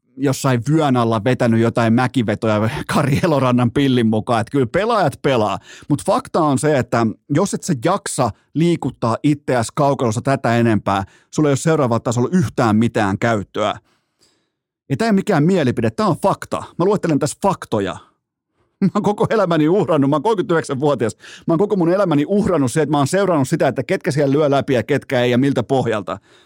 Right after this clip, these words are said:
Ja mikä on se työ sinne. Tää on siis, tää on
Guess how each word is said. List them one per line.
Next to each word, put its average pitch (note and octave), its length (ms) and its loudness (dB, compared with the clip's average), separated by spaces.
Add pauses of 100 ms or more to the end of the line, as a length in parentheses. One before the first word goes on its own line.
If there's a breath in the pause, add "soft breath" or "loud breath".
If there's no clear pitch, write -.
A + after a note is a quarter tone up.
(320 soft breath)
Ja C#3 60 0
mikä D#3+ 220 2
on C3+ 80 2
se A#2+ 80 -4
työ B2+ 280 0
sinne. G2 380 -2 (320)
Tää C#3 100 2
on - 120 2
siis, C#3+ 180 -2
tää D#3+ 100 0
on E3+ 200 0